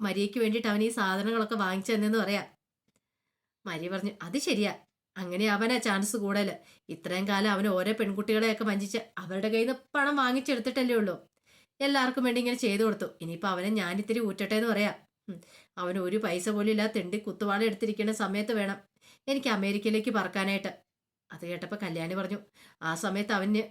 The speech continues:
പിന്നെ ജയിലിലേക്കും പോയിക്കോളൂന്ന് പറയാ. അവന്റെ വെറുതെ വിടാൻ ഉദ്ദേശിച്ചിട്ടില്ല എന്ന് പറയാ." പിന്നീട് കല്യാണിന്റെ കിരണിനോട് പറഞ്ഞു, "സരയു കണ്ട സ്ഥലവും വഴിയെല്ലാം പറഞ്ഞു കൊടുത്തിട്ട്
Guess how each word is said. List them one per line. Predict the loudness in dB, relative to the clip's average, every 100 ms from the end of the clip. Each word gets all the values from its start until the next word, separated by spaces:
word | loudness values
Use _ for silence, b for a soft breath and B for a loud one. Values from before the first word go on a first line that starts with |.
| -4
പിന്നെ | -2 2
ജയിലിലേക്കും | 4 4 4 2 2
പോയിക്കോളൂന്ന് | 2 4 4 4
പറയാ. | 2 2 0 -10 _ _ _ -20 -20 B B -12
അവന്റെ | -6 -4
വെറുതെ | -2 -2 0
വിടാൻ | 0 2
ഉദ്ദേശിച്ചിട്ടില്ല | 2 0 0 0 2 2
എന്ന് | 2
പറയാ." | 2 0 -4 -8 b b _
പിന്നീട് | -4 0 0 -2 -8 _ _ _ _ _ -8
കല്യാണിന്റെ | -6 -4 -4 -4
കിരണിനോട് | -4 -4 -2 -2
പറഞ്ഞു, | -2 -4 -6 -10 b _ -12
"സരയു | -8 -6 -4 -4 -6 -10 _ _ _ -6
കണ്ട | -6 -4
സ്ഥലവും | -4 -2 0 0
വഴിയെല്ലാം | 0 0 0 0
പറഞ്ഞു | 0 0 0
കൊടുത്തിട്ട് | 0 -2